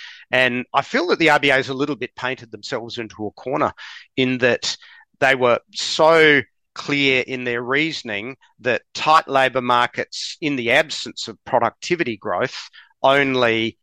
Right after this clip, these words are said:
through wages, um, increases flows through to unit labour costs,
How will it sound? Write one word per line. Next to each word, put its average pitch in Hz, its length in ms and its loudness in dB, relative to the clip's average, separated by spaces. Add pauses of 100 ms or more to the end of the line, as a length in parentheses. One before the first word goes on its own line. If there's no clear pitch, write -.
(140)
through 117 420 -4
wages, 120 1000 -2
um, 113 600 -4
increases 117 560 -4
flows 117 400 -2
through 117 200 -4
to 113 160 -6
unit 120 280 -6
labour 117 260 0
costs, - 560 -4